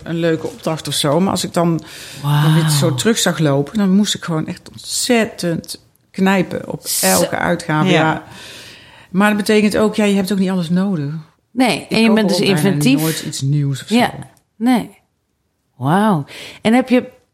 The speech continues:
Speaker 2: tijdens dit hele proces dat je dit nu allemaal aan, aan het doen bent geweest, hè? Ik bedoel, ik denk dat heel veel vrouwen dit inspirerend vinden, maar ook vaak niet durven vanuit de angst om zekerheden los te laten
Speaker 3: Mhm.
Speaker 2: of zo.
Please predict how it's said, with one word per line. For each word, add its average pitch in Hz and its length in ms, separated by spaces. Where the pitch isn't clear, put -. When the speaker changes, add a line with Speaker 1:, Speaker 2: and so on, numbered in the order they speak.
Speaker 2:
tijdens 233 400
dit 226 140
hele 208 480
proces 190 440
dat 190 140
je 190 80
dit 175 140
nu 180 140
allemaal 170 400
aan, 170 280
aan 170 140
het 165 100
doen 208 200
bent 170 200
geweest, 151 340
hè? 180 60
Ik 180 140
bedoel, 170 180
ik 165 120
denk 175 140
dat 165 140
heel 160 140
veel 165 180
vrouwen 160 380
dit 151 160
inspirerend 170 720
vinden, 147 280
maar 151 160
ook 175 240
vaak 143 280
niet 151 260
durven 165 720
vanuit 139 460
de 135 80
angst 139 340
om 135 140
zekerheden 135 680
los 120 280
te 151 100
laten 135 360
Speaker 3:
Mhm. 180 80
Speaker 2:
of 185 60
zo. 165 240